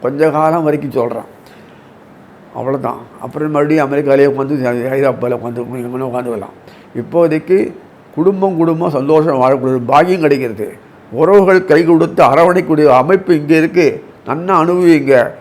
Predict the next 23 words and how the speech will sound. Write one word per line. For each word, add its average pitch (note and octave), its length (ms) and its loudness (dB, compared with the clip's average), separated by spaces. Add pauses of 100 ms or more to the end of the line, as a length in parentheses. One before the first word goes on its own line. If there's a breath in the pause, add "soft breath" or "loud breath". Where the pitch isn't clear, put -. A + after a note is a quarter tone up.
(140)
என்னது G3 500 0
போகுதுன்னு F3 320 2
சொல்ற E3+ 240 0
வாழ்க்கையில E3 460 2
வாழக்கூடிய D3+ 460 4
அளவுக்கு D3+ 380 4
தான் E3 120 0
நம்ம C3+ 180 -4
சந்தோஷம் D#3 420 0
இருந்தா C3+ 280 0 (300)
ஏத்த D3+ 360 2
மாதிரி E3 240 2
இந்த C3 140 -4
பொருள்கள் E3+ 600 2
நிறைய C#3+ 340 0
வருது. C3 440 0 (300 loud breath)
அருமையான E3 580 0
காலம் D3 400 2
இது. B2 140 -4
இந்த B2 160 -8
காலத்தை D3+ 340 -2
நல்லபடியா D3 440 0
பயன்படுத்திக்கணும். B2+ 760 -4